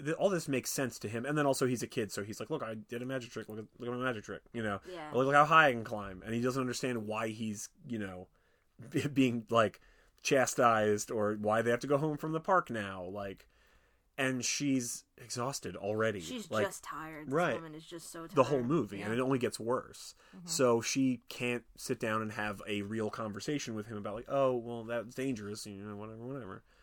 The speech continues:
Speaker 1: 'cause she just can't.
Speaker 3: Yeah.
Speaker 1: Um,
Speaker 3: 'Cause you run the risk of it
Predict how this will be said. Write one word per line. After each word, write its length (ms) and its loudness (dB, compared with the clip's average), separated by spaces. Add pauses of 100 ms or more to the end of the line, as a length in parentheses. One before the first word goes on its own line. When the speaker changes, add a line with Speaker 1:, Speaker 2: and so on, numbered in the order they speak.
(140)
Speaker 1:
'cause 120 -8
she 100 -6
just 240 -8 (120)
can't. 440 -12 (200)
Speaker 3:
Yeah. 160 -12 (560)
Speaker 1:
Um, 420 -2 (600)
Speaker 3:
'Cause 160 -16
you 80 -10
run 160 -2
the 80 -6
risk 340 -4
of 160 -8
it 120 -8